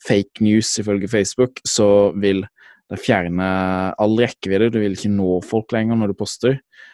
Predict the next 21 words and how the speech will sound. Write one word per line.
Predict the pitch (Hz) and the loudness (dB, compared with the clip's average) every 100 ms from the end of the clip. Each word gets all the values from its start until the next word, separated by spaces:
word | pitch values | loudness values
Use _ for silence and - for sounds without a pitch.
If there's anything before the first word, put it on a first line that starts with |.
| _ _ _ _ | _ _ _ _
Så | - 110 104 104 107 | 0 4 4 4 2
hele | 123 104 101 101 - | 2 2 2 0 -2
opplegget | 135 _ - - 101 117 - - | -8 _ -8 -4 -2 -2 -4 -4
er | |
bare | 113 - 98 92 | -4 -4 -4 -4
absurd. | 98 - 110 123 123 95 _ _ - _ _ _ - | -4 -2 2 2 0 -6 _ _ -20 _ _ _ 2
Men | 117 | 4
det, | 104 - - | 4 0 -2
<laughs> | |
det, | 123 - - 123 | -4 -6 -2 2
det, | 120 123 - | 2 2 0
det, | 131 | 0
det | 120 113 131 - - _ 107 | 2 2 0 -12 -20 _ 0
big, | 110 95 82 | 0 0 -4
altså | 113 127 | -2 0
det | 117 113 117 110 - - - | 2 4 4 0 -6 -20 -10
tech-gigantene | 120 - 104 98 95 117 113 | -8 -4 -2 -2 -2 0 2
og | 110 | 2
media | 95 92 107 123 - | 0 0 0 0 -2
forteller | 139 127 90 92 | -8 -4 -2 0
deg, | 135 135 | 0 0